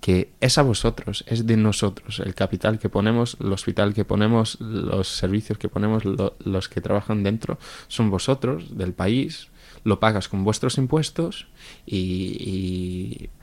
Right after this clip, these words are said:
y, y usarlo así. Em, que, que creo que es importante que la gente sepa esto. No es, no es un derecho así abstracto,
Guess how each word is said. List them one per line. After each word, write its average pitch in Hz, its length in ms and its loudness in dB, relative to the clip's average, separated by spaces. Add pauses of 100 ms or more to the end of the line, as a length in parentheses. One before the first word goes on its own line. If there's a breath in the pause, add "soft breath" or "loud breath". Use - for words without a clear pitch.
(140)
y, 92 240 -6
y 92 60 -4
usarlo 110 800 4
así. 104 500 -2 (560 loud breath)
Em, 90 640 -2 (720)
que, 90 1000 -2 (1200)
que 98 140 -2
creo 101 200 4
que 143 100 4
es 135 80 2
importante 95 580 0
que 92 160 -2
la 92 120 0
gente 98 840 0
sepa - 240 -8
esto. - 220 -10
No 107 140 0
es, - 180 -2 (360 soft breath)
no 127 140 -2
es 170 80 -4
un 120 160 0
derecho 95 460 -2
así 95 680 -6
abstracto, 92 880 -4